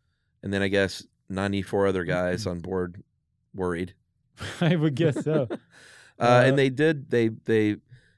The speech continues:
Speaker 1: had copies of, uh, Soviet burial manuals, American burial manuals. They d-, had the ceremony.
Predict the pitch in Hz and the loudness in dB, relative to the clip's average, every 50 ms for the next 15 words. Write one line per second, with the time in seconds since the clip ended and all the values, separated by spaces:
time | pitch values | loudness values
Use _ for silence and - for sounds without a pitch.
0 | _ - 120 113 107 - 113 110 110 - 127 117 107 110 107 101 98 92 95 - | _ -4 -2 -2 -2 0 0 0 0 0 0 -2 0 2 2 0 0 0 -4 -6
1 | - 98 95 95 92 92 92 90 90 - - - _ - - _ _ _ _ _ | -4 -2 -2 0 0 -2 -2 -2 -4 -6 -8 -10 _ -20 -20 _ _ _ _ _
2 | - - - 107 107 117 113 113 101 101 101 107 110 110 110 113 107 107 110 110 | -4 0 2 2 4 4 2 0 0 0 2 2 2 2 2 0 0 0 -2 -2
3 | 110 113 113 117 107 101 87 90 95 98 101 101 110 104 101 107 98 - 104 104 | -2 -2 -2 -2 -4 -4 -6 -4 -4 -4 -4 -4 -4 -4 -6 -6 -8 -6 -4 -2
4 | 104 104 107 107 104 104 104 104 104 104 104 101 104 104 98 - - _ _ _ | 0 0 0 -2 -2 -2 -2 -4 -4 -4 -4 -4 -4 -6 -8 -12 -16 _ _ _
5 | _ _ _ _ _ _ _ _ - 87 85 78 - - 76 82 92 85 85 80 | _ _ _ _ _ _ _ _ -6 -6 -6 -6 -8 -10 -6 -6 -4 -4 -4 -6
6 | - - 98 92 98 107 107 110 110 110 113 113 113 113 | -4 0 2 2 4 4 2 2 0 0 0 0 -2 -4